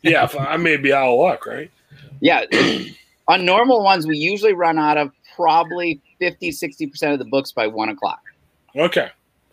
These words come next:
Speaker 1: So get there early. And if I'm not near Fremont, and if I'm saying, "Well, where else can I go?" Is there, like, a website I could check or someplace I could check for the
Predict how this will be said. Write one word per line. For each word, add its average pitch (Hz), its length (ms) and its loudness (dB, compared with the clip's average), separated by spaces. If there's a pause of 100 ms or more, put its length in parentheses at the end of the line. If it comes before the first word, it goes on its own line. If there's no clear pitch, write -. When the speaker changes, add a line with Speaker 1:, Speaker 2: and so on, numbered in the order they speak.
Speaker 1:
So - 180 -14
get 175 200 -2
there 214 160 0
early. 175 340 0 (260)
And 190 200 0
if 180 100 2
I'm 262 140 2
not 277 220 2
near 233 180 2
Fremont, 151 640 -6 (100)
and 147 140 -8
if 143 160 -6
I'm 170 140 0
saying, 170 240 -2
"Well, 151 120 6
where 180 160 4
else 254 220 2
can 156 160 -2
I 127 80 -2
go?" 127 380 -4 (200)
Is 151 120 -6
there, 175 100 4
like, 160 160 -2
a 139 40 -2
website 185 420 0
I 208 100 2
could 196 220 -6
check 202 420 -2
or 147 300 2
someplace 165 420 -4
I 170 60 -8
could 165 160 -6
check 170 260 -4
for 175 160 -2
the 156 340 -2